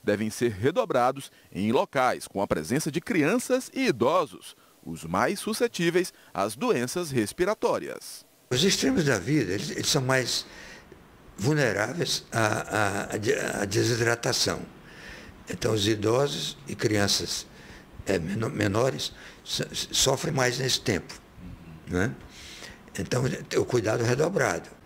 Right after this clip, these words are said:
Speaker 2: Às vezes, de, de, de banhar com mais frequência, aumentar o número de banhos por dia, não é isso? E a ingestão de líquido. Você tem que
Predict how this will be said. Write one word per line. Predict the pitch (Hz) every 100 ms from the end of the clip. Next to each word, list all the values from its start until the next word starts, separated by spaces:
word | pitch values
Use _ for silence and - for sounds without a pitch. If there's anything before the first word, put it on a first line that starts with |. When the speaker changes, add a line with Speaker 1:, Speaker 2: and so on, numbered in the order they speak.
| - - - - - -
Speaker 2:
Às | 90 101
vezes, | 113 107
de, | 113 113 95
de, | 104
de | 92 104
banhar | 117 104 98 -
com | 92
mais | 92
frequência, | - - - 107 107 98 - 98 - - -
aumentar | 95 104 92 117
o |
número | 101 104 95
de | 92
banhos | 90 92 -
por | - - 107
dia, | 110 120 110 - - - - - - - - - -
não | 95
é |
isso? | 110 131 - - - - -
E | - 117 135
a | 147
ingestão | 151 160 - 151
de | 160
líquido. | 208 127 - - - - - - -
Você | - 104
tem | - 123
que | 135 117 110